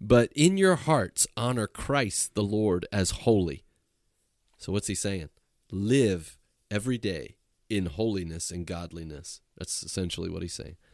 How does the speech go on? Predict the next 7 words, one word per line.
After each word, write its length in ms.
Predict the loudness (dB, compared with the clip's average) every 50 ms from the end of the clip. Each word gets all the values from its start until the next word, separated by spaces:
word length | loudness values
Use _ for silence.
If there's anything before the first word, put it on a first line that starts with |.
| _ _ _ _ _ _ 2
"Always 560 | 6 8 8 8 8 8 8 6 6 2 0
being 300 | 0 2 2 2 2 0
prepared 680 | -2 -2 -2 -2 0 -2 0 0 2 0 0 -2 -4 -8 -14 _ _ _ _ 2
to 140 | 4 4 6
make 340 | 6 6 6 6 6 4
a 60 | 2 2
defense 840 | 4 2 0 0 2 2 2 2 2 0 _ -6 -4 -4 -4 -4